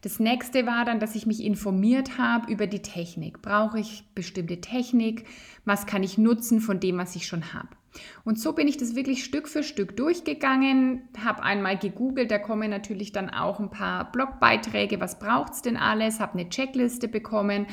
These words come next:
und dann habe ich einfach angefangen und wirklich diese Teilaufgaben gemacht. Und das Tolle daran ist, wenn du das so machst, dass du direkt ein Erfolgserlebnis hast.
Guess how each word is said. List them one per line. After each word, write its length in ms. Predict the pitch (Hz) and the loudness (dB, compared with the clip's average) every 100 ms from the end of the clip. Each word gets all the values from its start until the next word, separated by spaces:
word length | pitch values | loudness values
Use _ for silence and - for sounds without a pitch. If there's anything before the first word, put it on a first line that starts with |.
| - - - - - - - - | -10 -16 -18 -20 -20 -20 -18 0
und 420 | 233 226 220 220 - - | 2 6 4 2 -10 -8
dann 260 | - 277 | -2 0
habe 140 | 349 311 | 2 -2
ich 160 | - | 0
einfach 320 | 226 226 233 | 0 0 0
angefangen 680 | - 190 190 185 175 170 175 | 0 0 0 -4 -4 -4 -2
und 240 | 214 202 | 0 0
wirklich 380 | 233 277 269 269 | 0 0 0 0
diese 280 | - 240 220 | 0 0 -2
Teilaufgaben 960 | - 302 320 - 165 175 - 160 170 170 | -4 -2 -2 0 -2 -4 -4 -4 -2 -4
gemacht. 500 | 165 147 156 - - - - - | -6 -6 -8 -10 -18 -20 -20 -4
Und 160 | 226 220 | 0 2
das 120 | 220 | 0
Tolle 300 | - 277 294 | -2 -2 0
daran 320 | 247 220 220 | 0 0 0
ist, 240 | 226 240 | -2 -2
wenn 120 | 220 214 | -2 -2
du 80 | |
das 200 | 208 208 | -4 -6
so 140 | - 220 | -2 2
machst, 440 | 240 294 - - - _ _ _ _ | 2 0 -4 -14 -18 _ _ _ _
dass 380 | 214 220 - - | -2 -2 -4 -6
du 420 | 226 220 220 214 - - | -2 0 0 -2 -6 -4
direkt 380 | 208 180 262 - | -4 -2 -4 -2
ein 80 | 254 | -2
Erfolgserlebnis 1080 | 208 - 208 214 - 165 - - 165 - - | -2 -2 -2 -2 -4 -6 -6 -6 -8 -8 -10
hast. 360 | - - - | -10 -12 -16